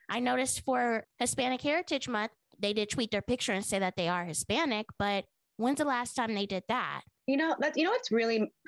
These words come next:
Speaker 2: horrid is that this, like, I'm today eight years old, like, figuring out that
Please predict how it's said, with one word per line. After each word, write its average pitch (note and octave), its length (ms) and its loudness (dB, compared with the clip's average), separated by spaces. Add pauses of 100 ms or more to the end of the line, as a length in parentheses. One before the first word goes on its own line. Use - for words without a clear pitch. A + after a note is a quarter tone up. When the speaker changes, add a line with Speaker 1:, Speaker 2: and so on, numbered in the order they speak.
(140)
Speaker 2:
horrid G3+ 520 0
is G3 160 -2
that F#3+ 280 0
this, G3+ 320 -2
like, G3 180 0
I'm G3+ 200 0
today F#3+ 300 2
eight F#3+ 80 2
years F3+ 220 2
old, E3 300 2
like, E3 220 -10
figuring E3 280 -2
out D#3 160 -2
that D#3 120 -4